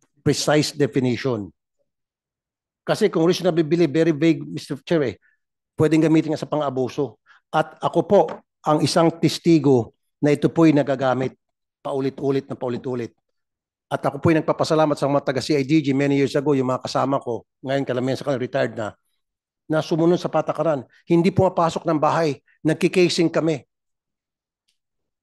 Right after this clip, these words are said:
Inaabangan namin, nagpapanggap na delivery boy yung police na C I D G. Paglabas, saka nahuli.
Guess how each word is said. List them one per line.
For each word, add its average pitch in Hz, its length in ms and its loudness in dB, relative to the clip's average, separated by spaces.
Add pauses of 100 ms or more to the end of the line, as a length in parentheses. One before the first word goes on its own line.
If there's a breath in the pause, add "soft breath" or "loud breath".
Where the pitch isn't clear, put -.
(340)
Inaabangan 170 480 2
namin, 170 240 0
nagpapanggap 170 640 0
na 160 80 -2
delivery 147 640 -2 (480)
boy 135 480 0
yung 127 320 -4 (560)
police 147 400 0
na 127 80 -2
C - 80 -6
I 131 160 -4
D 131 160 -4
G. 117 80 -4 (880)
Paglabas, 143 480 -2
saka - 160 -4
nahuli. 123 480 -2